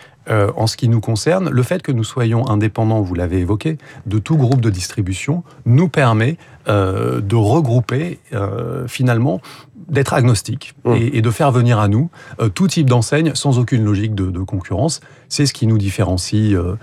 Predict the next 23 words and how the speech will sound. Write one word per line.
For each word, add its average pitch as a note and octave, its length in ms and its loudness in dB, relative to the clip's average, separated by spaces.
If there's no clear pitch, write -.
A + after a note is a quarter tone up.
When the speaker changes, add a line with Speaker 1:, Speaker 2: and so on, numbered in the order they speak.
Speaker 1:
des G2 140 0
places G2 300 0
de F2+ 80 0
marché, F#2 360 -2
euh, F2 80 0
privées A2+ 460 2
de F#2+ 120 -4
certaines F2 400 -6
enseignes F#2+ 300 -2
que G2 120 -10
vous E2 80 -8
avez E2+ 120 -4
évoquées. F2+ 320 -2
Et C#3 80 2
au D#3 80 4
final, D#3 360 2
pour - 180 -4
terminer, C3+ 520 2
pour D3 120 0
le C#3 80 2
consommateur, B2+ 680 -2
c'est C3+ 220 -4
bénéfique, C3+ 460 -2